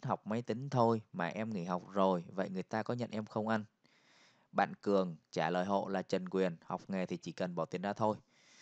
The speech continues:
Thì đúng rồi, bạn Cường bạn nói rất là đúng. Học nghề chúng ta chỉ cần bỏ tiền ra thôi, chứ đâu có gì đâu mà bạn, à, Trần Quyền bạn phải sợ. Nếu không nhận thì mình đi chỗ khác mình học, đâu có gì đâu mà phải sợ. Giờ mình đi học, à, mình cứ đến,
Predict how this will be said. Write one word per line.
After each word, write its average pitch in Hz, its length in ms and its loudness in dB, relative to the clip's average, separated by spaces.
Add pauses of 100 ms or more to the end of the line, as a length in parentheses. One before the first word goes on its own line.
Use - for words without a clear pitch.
(220)
Thì 95 120 -6
đúng 107 160 -4
rồi, 127 180 0 (140)
bạn 98 160 -6
Cường 104 240 2
bạn 98 120 -6
nói 104 120 0
rất 151 60 -2
là 143 100 -2
đúng. 110 260 0 (360)
Học - 220 -4
nghề - 200 2
chúng 127 120 -8
ta 135 100 -4
chỉ 101 100 -6
cần 90 180 -4
bỏ 85 360 -2
tiền 104 160 0
ra 110 140 -2
thôi, 117 220 2 (240)
chứ 135 120 -4
đâu 113 140 0
có 127 80 -4
gì 117 160 -4
đâu 104 140 0
mà 104 140 -2
bạn, 95 240 -4
à, 92 120 -8
Trần 90 240 -6
Quyền 92 200 -4
bạn 85 120 -12
phải 80 80 -8
sợ. 90 240 -2 (540)
Nếu 92 100 -6
không 120 180 -2
nhận 113 220 -4
thì 98 80 -8
mình 98 140 -6
đi 107 80 -6
chỗ 117 120 -6
khác 139 220 0
mình 107 80 -8
học, 92 300 -2
đâu 107 160 -2
có 131 60 -4
gì 123 100 -6
đâu 104 280 -2
mà 85 80 -6
phải 80 100 -6
sợ. 82 220 -4 (640)
Giờ 95 280 2
mình 95 640 -8
đi 107 80 -6
học, 98 280 -2 (260)
à, 92 260 -2
mình 95 240 -8
cứ 110 80 -6
đến, 120 300 -2